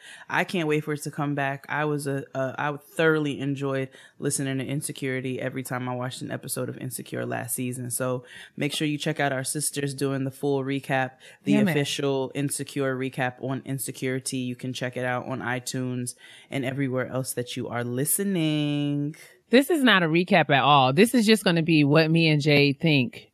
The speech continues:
Speaker 2: about
Speaker 1: <laughs>
Speaker 2: things. So I don't want you to, I don't want y'all, y'all wanna head over to Insecurity for a real live recap. This
Speaker 1: Absolutely.
Speaker 2: is gonna be Jade and Kia letting y'all know why this is some bull swanky. <laughs> Um,
Speaker 1: And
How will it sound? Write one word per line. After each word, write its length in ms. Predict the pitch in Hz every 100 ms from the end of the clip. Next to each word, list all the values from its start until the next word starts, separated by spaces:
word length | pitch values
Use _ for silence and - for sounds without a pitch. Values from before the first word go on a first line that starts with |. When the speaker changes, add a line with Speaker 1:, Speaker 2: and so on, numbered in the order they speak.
| _
Speaker 2:
about 440 | - 135 131 131 139
Speaker 1:
<laughs> 220 | - -
Speaker 2:
things. 720 | 185 165 175 202 226 - - - - _ _
So 180 | - 226
I 140 | 190 202
don't 160 | 262
want 200 | 233 226 233
you 100 | 208
to, 140 | 185
I 80 | 165
don't 140 | 220
want 180 | 202 190
y'all, 160 | 180 147 143
y'all 260 | 175 214
wanna 200 | 233 202
head 160 | 208 208
over 220 | 180 170
to 140 | -
Insecurity 720 | 151 180 175 190 185 170 214 190
for 320 | - 151 139
a 20 |
real 300 | 143 165 165
live 240 | 151 143 143
recap. 520 | 160 156 165 123 107 - - - -
This 160 | 254
Speaker 1:
Absolutely. 180 | 320 285
Speaker 2:
is 20 |
gonna 240 | 262 202 185
be 580 | 185 165 151 147 147 -
Jade 460 | 143 175 180 185 185
and 120 | 175
Kia 420 | - 185 170 156 175 _ _ _ _
letting 320 | 160 175 175
y'all 200 | 170 170
know 440 | 170 156 143 135 131
why 320 | 131 151 147
this 200 | 160 -
is 120 | 143
some 200 | - 135
bull 360 | 139 147 135 123
swanky. 540 | - 123 107 - 127 -
<laughs> 40 | 175 440 370 508 - 554 - -
Um, 200 | 151 143
Speaker 1:
And 500 | 135 165 160 151